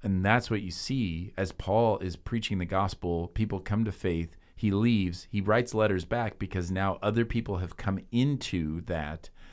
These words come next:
and have started creating a feeling of, um, distrust of the gospel, and, um, they add things to it, and,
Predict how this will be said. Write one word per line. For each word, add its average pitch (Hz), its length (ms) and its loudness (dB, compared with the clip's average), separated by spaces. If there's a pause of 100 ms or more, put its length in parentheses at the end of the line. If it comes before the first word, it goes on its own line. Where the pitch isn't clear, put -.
(220)
and 107 120 4
have 95 100 2
started 101 580 2
creating 101 580 2
a 85 60 -2
feeling 113 640 2
of, 90 400 2 (680)
um, 85 420 2 (160)
distrust 107 720 2
of 104 140 -4
the 107 80 -2
gospel, 101 720 2
and, 87 380 0 (400)
um, 87 280 2
they 92 180 0
add 101 300 2
things 92 260 -2
to 147 160 2
it, 101 200 2 (300)
and, 101 300 4